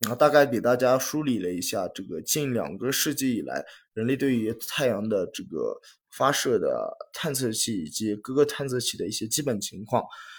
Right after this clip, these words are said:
那么更多详细的内容呢，各位听众朋友如果感兴趣呢，可以多多留言，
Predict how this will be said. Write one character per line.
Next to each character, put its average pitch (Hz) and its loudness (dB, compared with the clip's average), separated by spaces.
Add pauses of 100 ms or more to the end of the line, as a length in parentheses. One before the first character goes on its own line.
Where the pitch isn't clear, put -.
(160)
那 - -2
么 190 4
更 208 6
多 214 12
详 143 8
细 123 2
的 147 2
内 143 4
容 120 4
呢， 117 4 (260)
各 139 4
位 139 8
听 143 -2
众 143 2
朋 120 0
友 117 2
如 117 2
果 139 4
感 95 -2
兴 120 -2
趣 117 -6
呢， 110 -2
可 110 -8
以 104 -2
多 143 2
多 147 6
留 113 2
言， 90 -2